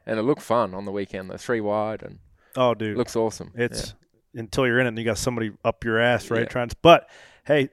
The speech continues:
Speaker 2: for those who don't, who aren't familiar with V eight supercar racing, this guy is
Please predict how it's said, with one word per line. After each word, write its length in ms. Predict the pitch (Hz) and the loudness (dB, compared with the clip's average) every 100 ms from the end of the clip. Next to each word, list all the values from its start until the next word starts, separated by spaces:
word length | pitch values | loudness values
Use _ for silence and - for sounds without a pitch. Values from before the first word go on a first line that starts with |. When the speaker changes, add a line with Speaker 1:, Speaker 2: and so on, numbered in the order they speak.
| - | -2
Speaker 2:
for 100 | 143 | 2
those 400 | 131 190 226 - | 10 10 10 8
who 120 | 190 | 0
don't, 400 | 156 160 156 139 | 4 4 4 2
who 160 | 123 139 | 2 2
aren't 320 | 139 180 170 | 6 4 4
familiar 340 | 156 156 143 | -2 2 2
with 160 | 131 117 | 2 0
V 120 | 131 | -2
eight 80 | 127 | -2
supercar 420 | 131 117 - 117 | -4 -8 -4 -2
racing, 260 | 110 107 113 | 0 -2 -2
this 180 | 165 - | -2 0
guy 420 | 143 131 123 113 _ _ _ _ - | 2 4 2 0 _ _ _ _ -4
is 420 | 127 123 113 | 0 0 -2